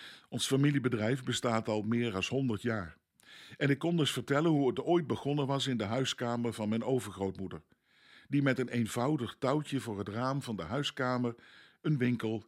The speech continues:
in manufacturen was begonnen. De kinderen luisterden aandachtig, maar stelden ook hele goede vragen. Twee dingen bleven me bij. Een groot aantal jongelui had al heel concrete dromen en idealen voor een eigen latere onderneming.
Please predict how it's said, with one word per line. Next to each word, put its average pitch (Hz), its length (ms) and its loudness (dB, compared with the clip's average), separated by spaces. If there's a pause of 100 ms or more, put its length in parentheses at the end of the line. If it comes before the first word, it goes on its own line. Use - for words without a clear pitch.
in 117 180 -4
manufacturen 107 720 -2
was 95 180 -4
begonnen. 85 380 -8 (1080)
De 123 100 -2
kinderen 170 400 4
luisterden 135 520 2
aandachtig, 110 680 -4 (140)
maar 110 160 -6
stelden 117 440 -2
ook 107 180 -4
hele 120 260 0
goede 110 240 -6
vragen. 85 420 -8 (920)
Twee 170 240 2
dingen 143 260 2
bleven 110 360 0
me 107 100 -2
bij. 73 260 -8 (880)
Een 120 120 -2
groot 156 380 4
aantal 147 420 2
jongelui 127 520 0 (340)
had 143 180 0
al 139 120 2
heel 160 320 4
concrete 131 680 0
dromen 139 520 4
en 127 160 -2
idealen 123 580 -2
voor 110 200 -4
een 95 120 -6
eigen 123 400 -2
latere 107 440 -2
onderneming. 123 680 0